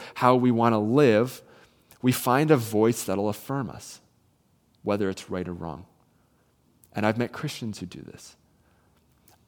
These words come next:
who will change the message of the gospel so that it affirms my lifestyle.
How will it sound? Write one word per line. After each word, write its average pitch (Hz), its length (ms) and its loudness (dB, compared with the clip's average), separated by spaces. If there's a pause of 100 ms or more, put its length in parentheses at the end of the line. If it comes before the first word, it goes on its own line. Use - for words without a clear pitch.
(460)
who 135 120 4
will 131 240 4 (160)
change 147 540 0
the 151 120 4
message 127 600 0
of 135 160 -4
the 120 100 0
gospel 113 840 -2 (640)
so 139 260 2
that 120 260 6
it - 40 0
affirms 104 600 -4
my 101 140 -4
lifestyle. 98 760 -6